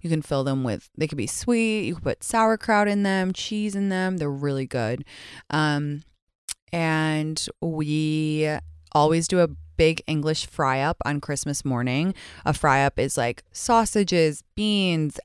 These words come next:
eggs, um, mushrooms, toast, um, the works,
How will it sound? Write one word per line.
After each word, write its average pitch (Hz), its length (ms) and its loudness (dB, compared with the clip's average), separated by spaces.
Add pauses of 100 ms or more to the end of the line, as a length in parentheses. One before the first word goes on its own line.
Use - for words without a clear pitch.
eggs, 175 600 2 (360)
um, 143 340 4
mushrooms, 160 1000 2 (260)
toast, 190 880 4
um, 127 580 -2 (240)
the 170 60 2
works, - 520 0